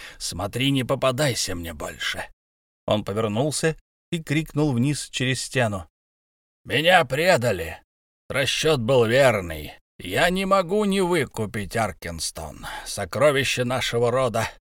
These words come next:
За него я отдаю четырнадцатую часть богатства серебром и золотом. На это уйдёт доля изменника.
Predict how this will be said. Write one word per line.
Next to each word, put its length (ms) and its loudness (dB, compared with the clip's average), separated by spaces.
За 160 0
него 260 4
я 220 6
отдаю 360 0
четырнадцатую 760 -2
часть 260 0
богатства 540 0
серебром 500 0
и 60 -4
золотом. 560 -10
На 200 2
это 260 4
уйдёт 380 4
доля 320 4
изменника. 760 -2